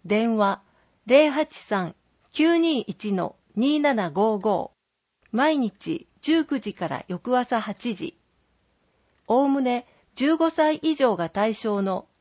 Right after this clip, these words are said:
救急安心センターは、電話シャープ七一一九または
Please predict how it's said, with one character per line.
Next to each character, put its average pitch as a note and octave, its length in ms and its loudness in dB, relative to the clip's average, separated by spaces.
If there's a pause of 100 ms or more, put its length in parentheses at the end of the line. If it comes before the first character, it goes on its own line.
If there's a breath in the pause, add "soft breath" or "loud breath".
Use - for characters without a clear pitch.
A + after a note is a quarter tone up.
(220)
救 D#4 200 0
急 D4 340 -2
安 C4 220 0
心 B3+ 280 -2
セ A#3+ 220 0
ン G#3+ 60 -2
タ - 160 -6
ー - 180 -4
は、 - 220 -4 (640)
電 A#3 320 2
話 G3+ 240 0 (340)
シ - 220 -2
ャ C4 100 4
ー G3+ 60 -4
プ - 260 -14 (420)
七 B3 380 2
一 C4+ 320 -6
一 - 400 -8
九 G#3+ 380 -4 (1120)
ま G3+ 120 -2
た B3 180 0
は F3 220 -4